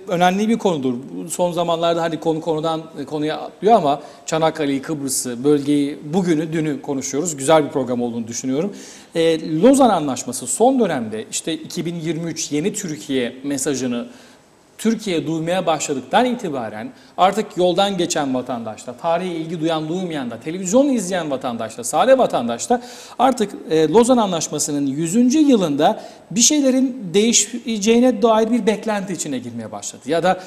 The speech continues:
Lozan Anlaşması yüzüncü yılından sonra ne olacak? E, Türkiye bir bölünme bekler mi? Lozan Anlaşması'nın maddeleri,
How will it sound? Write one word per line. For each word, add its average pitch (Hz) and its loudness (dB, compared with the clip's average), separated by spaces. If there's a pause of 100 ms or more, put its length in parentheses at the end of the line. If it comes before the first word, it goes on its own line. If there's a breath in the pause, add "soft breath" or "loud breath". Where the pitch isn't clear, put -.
(260 loud breath)
Lozan 214 6
Anlaşması 190 0
yüzüncü 185 0
yılından 180 4
sonra 180 2
ne 180 0
olacak? 156 2 (440 loud breath)
E, 139 0
Türkiye 185 -2
bir 175 -4
bölünme 151 0
bekler 156 2
mi? 127 -4
Lozan 180 0
Anlaşması'nın 147 -4
maddeleri, 151 0